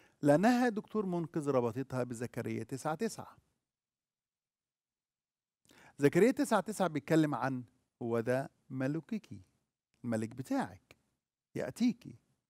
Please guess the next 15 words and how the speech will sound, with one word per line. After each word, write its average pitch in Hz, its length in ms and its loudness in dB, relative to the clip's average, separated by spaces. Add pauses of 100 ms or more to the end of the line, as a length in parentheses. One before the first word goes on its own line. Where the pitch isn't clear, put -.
(300)
وديعًا، 113 520 -4 (1600)
تواضعًا، 117 580 -2 (680)
وراكبًا 151 680 0 (260)
على 120 200 -4
جحش - 280 -10
ابن 113 220 -14
أتان". - 340 -14 (1500)
فشافت 247 520 6
في 214 140 2
مجيء 208 480 8
المسيح 190 800 0 (400)
مجيء 170 360 6
المسيا، 196 680 2 (760)
المسيا 160 460 8
الذي 190 360 6